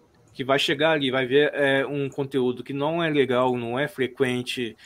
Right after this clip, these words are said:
não tem uma boa aparência, ou você fala de política demais, ou você fala de religião demais, acaba, a, queimando ali a, a,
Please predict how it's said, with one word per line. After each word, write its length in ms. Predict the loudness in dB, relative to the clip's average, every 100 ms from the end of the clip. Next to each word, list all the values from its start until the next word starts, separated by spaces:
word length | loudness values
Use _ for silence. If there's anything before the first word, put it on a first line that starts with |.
| -20 _
não 140 | -10 -4
tem 140 | 0
uma 120 | 0
boa 220 | 0 0
aparência, 580 | 0 -2 -2 -4 -6 -4
ou 200 | -2 -2
você 180 | -2 -4
fala 280 | 0 0 0
de 120 | -4
política 500 | -6 -4 -2 -2 -6
demais, 460 | -2 2 4 2 -4
ou 80 |
você 140 | -8 -10
fala 340 | -4 -4 -4
de 240 | -6 -10 -10
religião 680 | -10 -6 -4 -4 -6 -6
demais, 640 | -8 -4 -2 0 -2 -8 -14 -20 _ _ _ -8
acaba, 640 | -4 0 2 2 0 -2 _ _ _ _ _ _ _ _ _ _
a, 280 | 2 2 0 _ _ _
queimando 440 | -2 0 0 0 -2
ali 180 | 0
a, 220 | 0 0 -2
a, 680 | -2 0 0 2 0 -2 -4